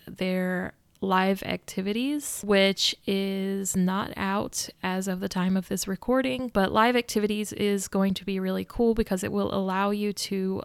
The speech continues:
follow along with something that's happening in real time. For example, you can track an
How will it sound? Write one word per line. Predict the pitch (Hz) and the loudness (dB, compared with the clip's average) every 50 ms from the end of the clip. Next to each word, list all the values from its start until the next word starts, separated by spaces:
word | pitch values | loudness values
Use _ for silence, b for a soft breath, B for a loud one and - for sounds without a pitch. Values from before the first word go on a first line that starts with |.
| - | -8
follow | - - - - 202 196 196 196 202 202 196 185 185 185 - - | -12 -10 -4 -2 0 2 4 4 4 4 4 4 2 0 0 0
along | 190 190 190 185 185 185 185 185 185 185 185 - | 0 2 2 4 4 4 4 4 4 2 0 -2
with | - 185 190 185 175 175 175 180 180 175 - - - - - | -2 -2 -2 -2 0 -2 -2 -2 -4 -6 -8 -18 -18 -12 -6
something | - 202 196 185 - 180 185 | -2 0 0 2 2 2 2
that's | 180 165 - - | 2 0 -2 -4
happening | 165 160 165 - 190 196 202 202 | -4 -4 -4 -2 0 0 0 0
in | - - 190 170 | 0 0 0 0
real | 175 170 175 185 | 2 0 -2 -2
time. | 185 - 220 226 247 269 269 269 - | -2 -2 -2 -2 -2 -4 -6 -8 -8
For | - - 214 214 202 | 0 4 4 4 4
example, | - 202 214 220 202 202 196 208 202 202 | 4 0 0 2 2 4 4 4 4 4
you | 196 202 202 202 | 4 2 0 -2
can | 196 - - 185 | 0 0 0 2
track | 185 - - 190 180 180 - | 2 2 0 0 -2 -2 -2
an | 190 196 | -4 -4